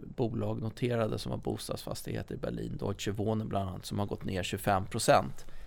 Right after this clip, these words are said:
Men så mycket som det indikerar att fastighetspriser ska gå ner,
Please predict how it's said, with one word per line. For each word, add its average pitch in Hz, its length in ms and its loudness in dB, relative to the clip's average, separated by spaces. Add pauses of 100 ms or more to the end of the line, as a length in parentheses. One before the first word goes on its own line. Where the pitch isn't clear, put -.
(220)
Men - 140 2
så 139 180 4
mycket 117 580 2
som 123 220 0
det 117 80 4
indikerar 120 680 4
att 117 140 2
fastighetspriser - 680 0
ska - 140 0
gå 110 100 0
ner, 107 240 0